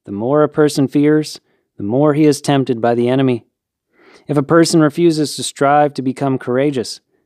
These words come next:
and doesn't strive for real love, then when a difficult situation arises, he'll become a laughingstock. The warrior takes joy in the fact that he's dying so that others won't have to.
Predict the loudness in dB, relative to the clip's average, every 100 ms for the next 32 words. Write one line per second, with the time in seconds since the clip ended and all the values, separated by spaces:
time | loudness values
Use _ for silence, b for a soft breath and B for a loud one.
0 | _ -2 2 2 0 -2 0 2 2 0
1 | -2 0 0 0 2 2 0 -6 _ _
2 | _ _ _ -8 -2 0 0 0 -2 0
3 | -2 -2 -2 -4 0 0 0 0 0 2
4 | 2 0 0 -4 -6 -14 _ _ _ -6
5 | -4 -4 -4 -4 -2 -2 -2 -2 -6 -6
6 | -6 -8 -12 _ _ _ _ _ _ _
7 | _ _ _ _ _ _ _ _ _ _
8 | _ _ b b b b 2 6 6 6
9 | 6 4 2 -2 -2 0 2 4 2 -2
10 | -6 -4 -4 -4 -6 -10 -8 -4 -4 -4
11 | -2 0 0 0 -2 -2 -2 -2 0 2
12 | 4 2 0 -2 -2 -4 -6 -6 -14